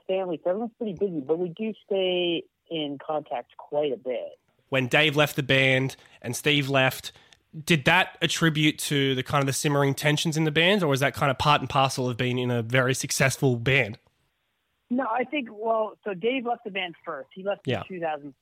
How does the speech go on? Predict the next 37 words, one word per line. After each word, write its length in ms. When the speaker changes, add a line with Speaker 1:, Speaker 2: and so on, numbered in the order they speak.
Speaker 1:
six. 140
Um, 500
but 240
he, 180
he 80
had 140
kind 240
of, 160
I 40
mean, 160
you 100
could, 140
you 140
could 160
kind 240
of 100
tell 140
it 80
was 80
coming. 420
Speaker 2:
Hmm. 60
Speaker 1:
Um, 300
even 180
in 140
two 80
thousand 400
five, 360
he 120
sort 160
of 140
somewhat 260
checked 240
out 240
a 60
little 280
bit. 320
Um, 460